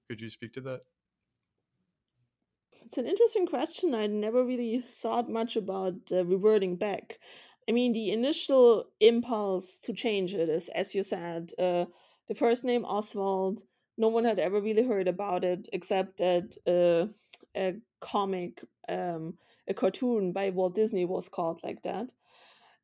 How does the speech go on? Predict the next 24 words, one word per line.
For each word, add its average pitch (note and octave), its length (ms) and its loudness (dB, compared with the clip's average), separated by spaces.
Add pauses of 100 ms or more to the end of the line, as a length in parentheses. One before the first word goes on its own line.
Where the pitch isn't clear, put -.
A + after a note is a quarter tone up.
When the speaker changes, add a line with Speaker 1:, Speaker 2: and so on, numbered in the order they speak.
Speaker 2:
Um, G3 840 2 (360)
and G3+ 220 0
so, G3 640 6 (220)
uh, G3+ 320 2
he G3 400 -8 (100)
changed G#3+ 440 2
the G3+ 80 2
name G3 280 0
to - 140 -2
Arthur, F#3 600 -2 (1120)
which A#3+ 240 4
is, B3 260 -2 (140)
uh, G3+ 160 4
what G#3+ 220 2
confuses, C#4 760 0
uh, G3+ 100 -4
German G#3+ 440 6
readers F3+ 460 0
of - 220 -6
this - 140 -6
book, - 320 -2 (360)
that G3 160 4
it's G3 120 2
called G#3+ 380 2